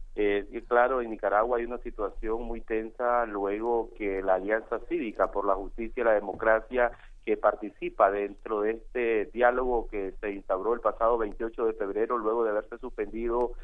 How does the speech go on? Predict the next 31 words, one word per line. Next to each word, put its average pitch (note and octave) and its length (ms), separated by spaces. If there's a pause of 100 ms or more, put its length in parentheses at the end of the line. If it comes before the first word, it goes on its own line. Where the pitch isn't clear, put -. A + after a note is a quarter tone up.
(260)
en G2+ 160
el F#2+ 160
mes A2 300
de G2+ 200
julio, E3+ 580 (640)
eh, G2+ 460
hoy C#3 300
están A#2 240
poniendo A#2 420
como A2+ 180
condición, G#2+ 440
como A2 180
bien G#2+ 160
nos A#2 120
decía, A#2+ 500
de G#2 160
que G#2 160
Ortega C3 560
libere B2 480
a G#2 60
todos A#2+ 380
los G#2 140
presos B2 420
políticos B2 720
que G#2+ 100
se G2 120
encuentran B2 480
en G#2+ 120
el - 60
sistema A#2 400
penitenciario, A#2+ 920